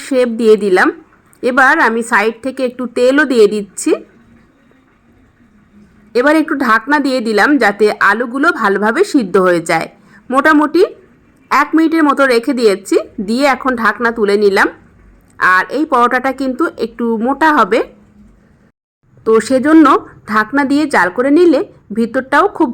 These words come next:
ভালোভাবে ভাজা হয়ে যাবে। তো এখানে আমি উল্টে দিলাম, খুব সুন্দর একটা কালার চলে এসেছে। এখন এই পিঠটাকেও আরও এক দেড় মিনিট ধরে জাল করে নেব। আর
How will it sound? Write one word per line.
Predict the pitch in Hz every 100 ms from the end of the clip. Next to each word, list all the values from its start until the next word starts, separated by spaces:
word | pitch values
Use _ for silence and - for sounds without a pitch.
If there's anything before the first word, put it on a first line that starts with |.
| 190
ভালোভাবে | 190 220 220 226 466 285
ভাজা | 196 180 180
হয়ে | 175 165
যাবে। | 160 - - - _ _
তো | 269
এখানে | 269 277 285 440
আমি | 262 226 -
উল্টে | 254 240 277
দিলাম, | 226 233 330 - _ _
খুব | 320 302
সুন্দর | 277 262 294 330
একটা | 294 302
কালার | 247 220 226 277
চলে | 285 311
এসেছে। | 311 220 302 571 - _ -
এখন | 196 247 180 -
এই | 262 302
পিঠটাকেও | 285 254 277 269 294 403 - 202
আরও | 196 269 - 214
এক | 202
দেড় | 214 226
মিনিট | 226 233 202
ধরে | 202 233 480 - _ -
জাল | 214 202 196
করে | 180 175
নেব। | 165 175 170 - _ _ _ _ _ - 202
আর | 196